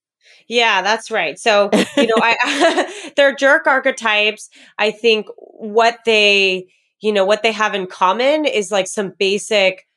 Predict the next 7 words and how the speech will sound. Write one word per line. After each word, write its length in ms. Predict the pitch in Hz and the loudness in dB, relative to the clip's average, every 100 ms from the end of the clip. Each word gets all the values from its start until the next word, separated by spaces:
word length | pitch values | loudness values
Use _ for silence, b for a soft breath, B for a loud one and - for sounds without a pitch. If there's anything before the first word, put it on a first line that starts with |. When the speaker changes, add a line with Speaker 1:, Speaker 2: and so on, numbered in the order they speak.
| _ _ _ 175 - | _ _ _ -14 -10
Speaker 1:
behavioral 960 | 185 190 185 190 214 220 226 226 226 | -8 -2 -2 0 2 4 4 4 2
signatures 840 | 220 - 240 254 - 269 294 311 - _ _ - | -2 -6 -4 -4 -2 0 0 -2 -12 _ _ -2
that, 240 | 202 208 | 0 2
you 40 | 143 | -2
Speaker 2:
Mm-hmm. 80 | 156 | -4
Speaker 1:
know, 120 | 190 | -2
I, 140 | 175 | -2